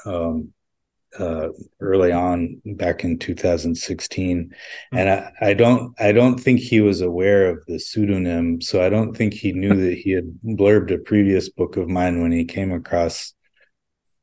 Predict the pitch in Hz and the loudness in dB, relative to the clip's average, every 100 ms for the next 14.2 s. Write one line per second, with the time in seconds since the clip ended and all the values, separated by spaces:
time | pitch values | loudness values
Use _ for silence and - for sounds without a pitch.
0 | _ 107 95 78 101 104 90 82 82 - | _ -4 -2 -2 2 2 4 2 -2 -6
1 | - 98 87 82 76 - _ 113 110 90 | -2 2 2 2 -2 -8 _ 0 2 2
2 | 85 80 - 101 101 104 110 107 104 92 | 2 2 4 6 6 4 4 6 6 2
3 | - - _ _ _ _ _ - 104 101 | -6 -18 _ _ _ _ _ -4 2 4
4 | 95 92 92 85 - 85 - 95 85 82 | 2 -2 -4 -6 -8 -10 -4 -2 2 2
5 | 82 85 82 78 78 87 _ _ 87 85 | 4 2 2 -2 -8 -16 _ _ -14 -12
6 | 80 - - - - 90 90 82 92 82 | -14 -16 -20 -8 -6 -4 -4 -4 -4 -6
7 | - 92 85 - 85 85 82 87 87 85 | -2 0 0 -2 -4 -2 -2 -2 -2 -4
8 | 82 85 - 87 98 90 95 - - - | -4 -6 -8 -10 -8 -8 -8 -12 -6 -6
9 | - _ - _ _ _ _ _ _ _ | -6 _ -20 _ _ _ _ _ _ _
10 | _ _ _ _ _ _ _ _ _ _ | _ _ _ _ _ _ _ _ _ _
11 | _ _ _ - 120 120 110 101 - - | _ _ _ 2 6 6 4 -2 -12 -12
12 | 120 - 131 139 139 131 135 131 135 131 | -8 2 4 6 4 2 4 4 4 4
13 | 123 123 120 113 - 113 - 120 120 117 | 4 4 4 2 0 -10 -2 2 4 2
14 | 113 98 | 0 -4